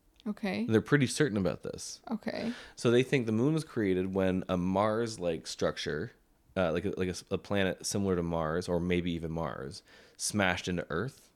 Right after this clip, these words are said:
Speaker 2: a long time ago, um, which caused the Earth to kind of explode a little bit, and, like, a bunch of rocks and dust to go out, and we had a ring around Earth for a
Speaker 1: Like
Speaker 2: long time, like
Speaker 1: Saturn.
Speaker 2: Saturn. And then all that rock accumulated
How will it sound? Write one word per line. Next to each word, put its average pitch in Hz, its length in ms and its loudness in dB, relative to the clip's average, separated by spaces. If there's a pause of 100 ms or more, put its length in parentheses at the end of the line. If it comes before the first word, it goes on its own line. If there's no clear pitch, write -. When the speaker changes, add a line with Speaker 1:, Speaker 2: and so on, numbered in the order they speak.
Speaker 2:
a 92 60 -2
long 92 200 4
time 82 240 -2
ago, 76 360 -8 (800)
um, 90 320 2
which 92 180 2
caused 85 540 2 (400)
the 92 220 2
Earth 95 240 2
to - 80 -10
kind 92 220 0
of 80 120 -2
explode 82 580 -2
a 82 40 0
little 82 280 2
bit, 110 320 2
and, 87 120 -2
like, 82 120 -2
a 87 40 0
bunch 87 240 0
of 85 280 -2 (160)
rocks 85 440 0
and 90 140 -2
dust - 560 -2
to 92 180 0 (120)
go 95 180 4
out, 92 140 4
and 101 280 -2
we 110 100 2
had 101 120 4
a 92 40 4
ring 90 480 4
around 90 400 0
Earth - 420 0 (540)
for - 120 -4
a 190 40 6
Speaker 1:
Like 180 80 8
Speaker 2:
long 185 160 6
time, 190 440 8
like - 140 6
Speaker 1:
Saturn. 151 80 -2
Speaker 2:
Saturn. 107 380 4 (360)
And 110 160 4
then 107 80 6
all 107 180 8
that 104 360 4
rock 101 360 4
accumulated 92 960 -2